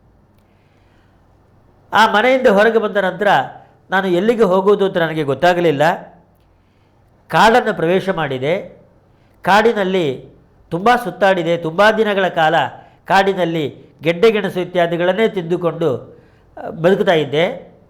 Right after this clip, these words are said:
ಆ ಕಾಡಿನ ಮಾರ್ಗದಲ್ಲಿ ಯಾರಾದರೂ ದಾರಿ ಹೋಕರು ಇದ್ದರೆ ಅವರಲ್ಲಿರ್ತಕ್ಕಂಥ ಸೊತ್ತುಗಳನ್ನು ಅಪಹಾರ ಮಾಡ್ತಾ ಇದ್ದೆ, ಅವರನ್ನು ಹೆದರಿಸ್ತಾ ಇದ್ದೆ. ಹೀಗೆ ಕಾಡಿಗೆ ಹೋದ ನಂತರವೂ ನನ್ನ ಇದೇ ಚಾಳಿ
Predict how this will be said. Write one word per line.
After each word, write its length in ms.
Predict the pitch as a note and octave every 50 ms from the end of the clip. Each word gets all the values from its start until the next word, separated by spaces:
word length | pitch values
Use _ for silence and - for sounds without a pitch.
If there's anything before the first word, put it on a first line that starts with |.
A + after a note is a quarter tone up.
| _ _ _ _ _ _ _ _ _ -
ಆ 80 | - G3+
ಕಾಡಿನ 380 | G3+ - G3+ A3 A3+ B3+ B3+ A#3+
ಮಾರ್ಗದಲ್ಲಿ 480 | A#3 A3+ G#3+ G3+ G3+ G3+ G3 G3+ G3+ G3
ಯಾರಾದರೂ 540 | F3+ E3+ F3 F#3 G3 G3+ G3+ A3 G#3+ F#3 D3+
ದಾರಿ 260 | D3 D#3+ F3 G3 A3
ಹೋಕರು 340 | F#3+ F#3 G3 - G3 F3+ E3+
ಇದ್ದರೆ 500 | D#3 D#3 F3 E3+ D3 A#2 - - - - _ _ _ _ -
ಅವರಲ್ಲಿರ್ತಕ್ಕಂಥ 680 | - G3+ A3+ A3 A3 G#3+ - - G3 F#3+ G3 F#3 D#3+ F3
ಸೊತ್ತುಗಳನ್ನು 760 | F3 - - E3+ E3+ - B3+ A3 A3+ G#3 F#3+ E3+ E3+ E3+ D3
ಅಪಹಾರ 340 | C3+ - F3 E3+ F#3+ G#3 G#3+
ಮಾಡ್ತಾ 280 | F#3 F3+ E3 F3+ - D#3
ಇದ್ದೆ, 340 | C#3 C3 B2 C3 D3 F3 G#3 - - - - _ _ _ _ _ _ _ _ _ _ _ _ _ _ -
ಅವರನ್ನು 280 | F3+ G#3+ G#3+ G#3 F#3+
ಹೆದರಿಸ್ತಾ 500 | E3 C3 E3+ - G#3+ A#3+ A3 - - G3
ಇದ್ದೆ. 640 | E3+ D#3 C#3+ B2+ B2+ D3+ F3+ A3+ C4 - - - - _ _ _ _ _ _ _ _ _ _ _ _ -
ಹೀಗೆ 680 | G#3+ B3 B3+ A3 A#3+ F#3 D#3 C#3+ E3+ - - - - - _ _ _ _ _ _ -
ಕಾಡಿಗೆ 440 | D3 D3+ E3+ G3 G3+ A3 A3+ A3+ A#3+
ಹೋದ 280 | G3+ G3+ G#3+ G#3+ G3+
ನಂತರವೂ 920 | G#3 G3 F3 D#3+ D#3 D#3+ F#3+ F#3+ G3+ G3+ A3+ A#3+ B3+ C4 B3+ - - - _ _ _ _ -
ನನ್ನ 120 | E3+ F3+ F3+
ಇದೇ 380 | F3+ D#3+ E3 E3 G3 A#3+ C4
ಚಾಳಿ 600 | B3 B3 G3+ F#3 E3+ E3+ F3 F3 C#3+ A#2+ A#2 -